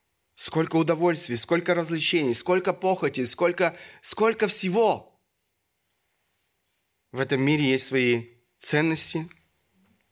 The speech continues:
Люди тщетно пытаются найти свою радость, своё удовлетворение в том, что,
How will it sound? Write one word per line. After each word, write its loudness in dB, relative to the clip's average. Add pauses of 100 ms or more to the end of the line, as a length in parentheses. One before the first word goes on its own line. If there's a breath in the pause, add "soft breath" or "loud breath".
(1160)
Люди 0
тщетно 2
пытаются 2
найти 2
свою 2
радость, 0
своё 2
удовлетворение 0
в -10
том, -2 (720 soft breath)
что, -2